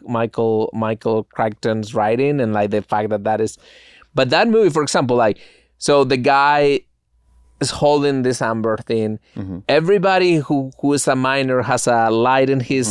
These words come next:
Speaker 2: Mm-hmm.
Speaker 1: in his, uh,
Speaker 2: The
Speaker 1: helmet.
Speaker 2: Mexican dudes
Speaker 1: And
Speaker 2: or
Speaker 1: they're
Speaker 2: whatever.
Speaker 1: pointing out, like, to create this beautiful tableau, right? Every lighting is hitting something.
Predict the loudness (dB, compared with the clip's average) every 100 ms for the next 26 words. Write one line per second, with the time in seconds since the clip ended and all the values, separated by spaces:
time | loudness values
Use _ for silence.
0 | -2 0 0 0 0 0 0 0 0 0
1 | 0 2 0 -2 -2 0 0 0 0 2
2 | 2 2 2 2 2 2 0 2 2 4
3 | 2 0 0 2 4 2 -2 -4 -6 0
4 | 2 0 0 -2 0 0 2 4 4 4
5 | 4 4 4 4 4 4 2 0 -4 -2
6 | -2 -2 -2 -2 0 0 0